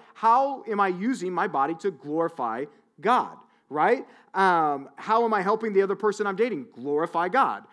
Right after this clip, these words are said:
right? I, I, I can take this into what I put in my body, right? Is what I'm putting in my body helping me glorify God, right? Does it glorify God? Is it worthy of praise, right? You're like,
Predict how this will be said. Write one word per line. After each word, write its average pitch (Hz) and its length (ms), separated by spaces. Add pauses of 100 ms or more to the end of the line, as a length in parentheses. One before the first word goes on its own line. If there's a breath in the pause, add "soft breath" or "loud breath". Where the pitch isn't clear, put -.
(220 soft breath)
right? 190 300
I, 196 200
I, 202 180
I 202 120
can 220 120
take 226 280
this 220 180
into 220 480
what 202 280
I 214 140
put 247 340
in 269 140
my 220 180
body, 104 280
right? 160 340 (300 loud breath)
Is 202 220
what 226 280
I'm 247 200
putting 247 420
in 233 220
my 226 180
body 156 340 (200 loud breath)
helping 233 400
me 220 140
glorify 175 680
God, 185 340 (600)
right? 160 220
Does 240 200
it 240 80
glorify 151 400
God? 98 280
Is 233 180
it 240 100
worthy 233 340
of 226 140
praise, 220 600
right? 185 240
You're 120 120
like, 98 80